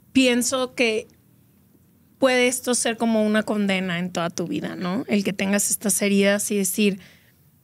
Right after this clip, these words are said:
"Todo el tiempo estoy viendo el mundo a través de la ineficiencia, el rechazo y las demás heridas", pero sé que no es así. Sé que conociéndolas y entendiéndolas, puedo dejar de ser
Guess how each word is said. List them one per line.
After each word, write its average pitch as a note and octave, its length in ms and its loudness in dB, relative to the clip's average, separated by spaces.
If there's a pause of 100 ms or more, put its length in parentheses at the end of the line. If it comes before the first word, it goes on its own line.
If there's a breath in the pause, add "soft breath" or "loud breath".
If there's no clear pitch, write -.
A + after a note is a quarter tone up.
(160)
"Todo A#3 320 2
el A#3 120 0
tiempo A#3 420 2
estoy A3+ 260 0
viendo G#3 280 0
el G3+ 80 2
mundo G#3 560 2 (140)
a G3 100 -6
través G3 440 -2
de G3 120 -2
la F#3+ 300 -2
ineficiencia, G3+ 1000 0
el G3 140 -2
rechazo G#3+ 680 -2 (400 loud breath)
y A3 100 4
las G#3 180 4
demás G#3 280 0
heridas", G#3+ 320 2
pero A3 320 0 (140)
sé B3+ 320 0
que C4+ 320 -2 (120)
no A#3 160 4
es A3+ 140 2
así. A3+ 340 0
Sé G#3 240 0
que A3+ 160 -2
conociéndolas A#3+ 1080 0 (500 loud breath)
y A#3+ 160 6
entendiéndolas, A3+ 1300 0 (500 soft breath)
puedo C4+ 420 4
dejar A#3 380 0
de A3 100 -2
ser G#3+ 440 -2